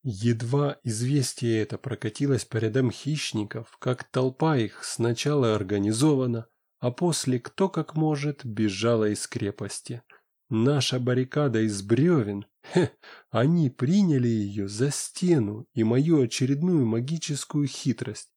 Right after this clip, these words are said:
Забавно. Все так же, находясь в статусе кво, мы остаемся победителями. Трупы хищников и гоблинов заваливают пирс,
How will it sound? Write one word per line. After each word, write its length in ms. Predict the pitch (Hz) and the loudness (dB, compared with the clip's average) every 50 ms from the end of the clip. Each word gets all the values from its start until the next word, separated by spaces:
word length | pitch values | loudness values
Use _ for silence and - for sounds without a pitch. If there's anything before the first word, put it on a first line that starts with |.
| _ _ - _ _ _ _ _ - | _ _ -20 _ _ _ _ _ -12
Забавно. 1040 | 123 95 95 104 113 139 156 147 143 131 120 110 107 104 104 117 123 127 107 98 - _ _ - - _ _ _ _ _ | -8 -6 -2 0 0 0 0 0 0 2 2 2 0 0 0 0 0 0 0 -2 -6 _ _ -20 -20 _ _ _ _ _
Все 300 | - - - - 151 139 | -10 -6 -2 0 0 0
так 300 | - - 139 147 131 113 | 2 2 2 2 0 0
же, 140 | 101 110 107 | 0 0 0
находясь 760 | 104 113 110 - - 123 127 127 135 151 143 120 95 - - | 0 0 0 -2 -2 -2 -2 0 0 0 0 0 -2 -4 -8
в 80 | - - | -10 -10
статусе 640 | - - - 147 147 - - 165 - - - 104 | -6 -2 0 0 0 0 -2 -6 -6 -4 -6 -8
кво, 420 | - - 120 123 151 160 156 - _ _ - _ _ - | -6 -6 -6 -4 -4 -4 -4 -6 _ _ -20 _ _ -4
мы 200 | 135 143 165 165 | 0 0 2 2
остаемся 720 | 151 135 - - 147 143 143 143 139 135 127 - - 135 | 0 -2 -4 -4 -4 -2 0 0 0 0 -2 -2 -4 -6
победителями. 960 | 127 - - 113 110 110 104 98 101 98 95 - - 101 110 104 98 113 120 - _ _ _ _ _ _ _ _ - | -6 -4 -4 -4 -2 -2 -4 -4 -4 -8 -10 -8 -8 -6 -6 -6 -6 -8 -12 -14 _ _ _ _ _ _ _ _ -4
Трупы 340 | - 139 165 139 - 120 107 | -2 -2 -2 0 0 -2 -2
хищников 840 | - - - 156 147 - - - 117 107 107 - 107 101 - - | -2 -4 -6 -4 -4 -4 -4 -6 -6 -8 -6 -8 -10 -10 -8 -10
и 60 | 113 | -8
гоблинов 680 | 110 123 147 151 135 120 113 107 101 101 98 - - - | -4 0 0 0 0 0 -2 -2 -2 -4 -6 -10 -12 -14
заваливают 800 | 113 101 107 117 135 151 160 151 147 143 143 143 139 135 131 _ _ | -8 -4 -2 -2 -2 -2 -2 -2 -2 0 0 0 0 -2 -4 _ _
пирс, 440 | - 135 120 107 - - - - | -6 -4 -4 -4 -4 -8 -14 -16